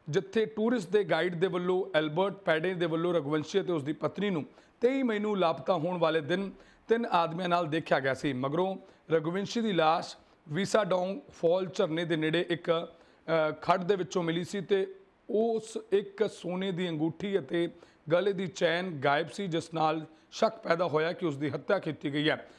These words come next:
ਪਰ ਬਾਅਦ ਦੇ ਵਿੱਚ ਜਦੋਂ ਉਹ ਖੁਦ ਸਰੈਂਡਰ ਕਰ ਦਿੰਦੀ ਹੈ, ਤਾਂ ਬੇਹੱਦ ਵੱਡੇ ਖੁਲਾਸੇ ਹੁੰਦੇ ਨੇ। ਪਤਾ ਲੱਗਦਾ ਹੈ ਕਿ ਇੱਕ ਪਤਨੀ ਦੇ ਵੱਲੋਂ ਹੀ ਹਨੀਮੂਨ ਦੌਰਾਨ ਹੀ ਆਪਣੇ ਪਤੀ ਦਾ ਕਤਲ ਕਰਵਾ ਦਿੱਤਾ ਗਿਆ ਹੈ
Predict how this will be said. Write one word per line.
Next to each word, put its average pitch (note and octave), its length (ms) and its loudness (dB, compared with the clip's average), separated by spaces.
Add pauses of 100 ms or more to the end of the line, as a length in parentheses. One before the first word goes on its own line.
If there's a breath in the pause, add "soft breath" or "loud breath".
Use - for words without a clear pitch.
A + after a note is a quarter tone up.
(160 loud breath)
ਪਰ - 160 -12
ਬਾਅਦ E3+ 300 4
ਦੇ F3+ 80 4
ਵਿੱਚ F3 420 0 (440 loud breath)
ਜਦੋਂ F3 360 2 (440)
ਉਹ D#3+ 80 0
ਖੁਦ G#3+ 340 2 (280)
ਸਰੈਂਡਰ F#3+ 440 0
ਕਰ F#3 200 2
ਦਿੰਦੀ F3+ 360 0
ਹੈ, F#3+ 100 4
ਤਾਂ F3+ 200 2
ਬੇਹੱਦ D3+ 380 -2
ਵੱਡੇ D#3 280 0
ਖੁਲਾਸੇ C#3+ 400 0
ਹੁੰਦੇ F3 300 0
ਨੇ। G3 220 -4 (340 loud breath)
ਪਤਾ G#3 280 4
ਲੱਗਦਾ E3+ 300 4
ਹੈ F3+ 60 4
ਕਿ F3+ 140 -4
ਇੱਕ C3 120 -4
ਪਤਨੀ F3+ 380 -2
ਦੇ E3+ 100 0
ਵੱਲੋਂ D#3 380 0
ਹੀ E3 200 -2 (380 loud breath)
ਹਨੀਮੂਨ G#3+ 380 0
ਦੌਰਾਨ D#3 380 4
ਹੀ F3+ 220 -6 (340 soft breath)
ਆਪਣੇ E3 260 2
ਪਤੀ D#3+ 360 0
ਦਾ E3+ 340 2 (220)
ਕਤਲ E3+ 240 2
ਕਰਵਾ F3+ 320 2
ਦਿੱਤਾ F3+ 300 2
ਗਿਆ F#3+ 220 4
ਹੈ G3+ 180 -6